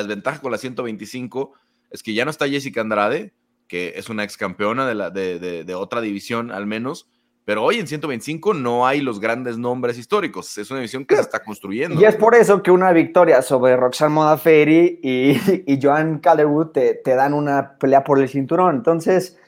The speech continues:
Speaker 2: eh, sí es aguerrida, Tayla es, es, es agresiva y, y, y confía mucho en, en su piso, pero no creo que presente algo que no conozca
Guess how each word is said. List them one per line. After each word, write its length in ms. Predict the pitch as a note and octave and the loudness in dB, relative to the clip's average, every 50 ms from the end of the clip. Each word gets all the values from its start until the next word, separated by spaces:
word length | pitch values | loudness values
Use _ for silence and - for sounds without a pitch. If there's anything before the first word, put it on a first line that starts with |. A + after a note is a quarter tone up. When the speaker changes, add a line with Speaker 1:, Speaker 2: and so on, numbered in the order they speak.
| _ _ _ _ _ _ _ - | _ _ _ _ _ _ _ 2
Speaker 2:
eh, 600 | D#3 D3 D3 D3+ D3+ D3+ D3+ D3+ D3 - - - - | 4 6 6 6 6 6 6 4 4 2 0 -4 -6
sí 240 | D3 - - G3 | -4 2 6 8
es 180 | A#3+ C4 B3 B3+ | 8 8 6 6
aguerrida, 720 | A#3+ G3 D#3 C3+ C3 C3+ C#3+ D3+ D#3+ E3 D#3+ D#3+ D#3 D3+ D#3 | 4 4 6 6 6 6 6 6 6 6 6 6 6 4 4
Tayla 480 | - D3 D3+ D3+ D#3 D3+ D3+ D3+ D3 | 4 4 4 4 4 4 6 6 6
es, 300 | C#3+ C3+ C3+ C3+ C3+ C3+ - | 4 4 2 0 -2 -4 -8
es, 160 | - - - - | -12 -12 -8 -8
es 160 | C3 C3 C3+ | -6 -4 -2
agresiva 720 | C#3 B2+ A#2+ G#2+ - - - C3+ C#3 C#3 C#3+ D3+ D#3 D3+ - _ _ | -4 -4 -4 -8 -10 -6 -2 0 4 4 4 4 2 0 -10 _ _
y, 440 | - C3 A#2+ A#2 A#2+ A#2 A#2 A#2 - | -8 -6 -6 -4 -4 -6 -6 -6 -6
y, 300 | - B2 A#2 A2+ A2 - | -6 -6 -6 -6 -8 -10
y 60 | B2 - | -10 -10
confía 300 | - A#2+ A2+ C#3 C#3 C#3 | -10 -6 -2 0 0 2
mucho 280 | C#3+ C#3+ C#3 C#3 C#3+ | 2 0 -2 -2 -2
en, 160 | C3+ B2+ A2+ - | -2 -2 -4 -6
en 100 | A#2 A#2+ | -10 -12
su 140 | - - G2+ | -12 -14 -10
piso, 480 | - - C#3 C#3 C3+ D3 D3+ E3 D#3 - _ _ _ _ _ _ _ _ _ _ _ _ | -2 0 0 2 4 4 2 2 0 -4 _ _ _ _ _ _ _ _ _ _ _ _
pero 220 | - D#3 D3+ D#3+ | 4 4 4 4
no 180 | E3+ F3+ G3+ G3 | 4 2 2 2
creo 220 | A3+ G#3+ G#3+ G#3+ | 4 2 2 2
que 120 | - A3+ | 0 -4
presente 520 | G3 - - D3+ C#3+ - E3 D#3 D#3+ E3+ F3 | -4 -2 -2 -2 0 0 -2 -2 0 2 2
algo 320 | E3 F3 E3+ E3+ D#3+ - | 4 4 2 0 -4 -4
que 120 | - C3 B2 | -2 -2 0
no 360 | B2+ B2+ C3 C#3 D3 D3 D3 | 0 0 2 0 0 0 -2
conozca 1300 | - D#3 D3 C#3+ D3 D3+ D3+ - - - D#3+ D3+ D#3 D#3 D#3 D3+ D3 C#3 C3 B2+ A#2+ - - - - | -2 -2 -2 0 -2 -2 -4 -4 0 4 6 6 8 8 8 8 8 8 6 6 4 0 -2 -6 -10